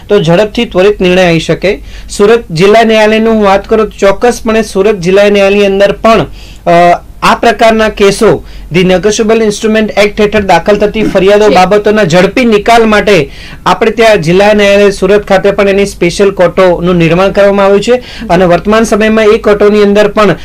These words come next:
Speaker 1: આ પ્રકારના કેસોનું બહુ ઝડપથી એનું નિરાકરણ આવી રહ્યું છે.
Speaker 2: બિલકુલ.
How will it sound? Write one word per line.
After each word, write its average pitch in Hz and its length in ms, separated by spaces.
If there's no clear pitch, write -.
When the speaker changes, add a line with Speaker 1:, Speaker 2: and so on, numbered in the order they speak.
Speaker 1:
આ 190 160
પ્રકારના 202 500
કેસોનું 196 440
બહુ 196 120
ઝડપથી 170 760
એનું 185 180
નિરાકરણ 175 520
આવી 151 280
રહ્યું 135 260
છે. - 200
Speaker 2:
બિલકુલ. 233 320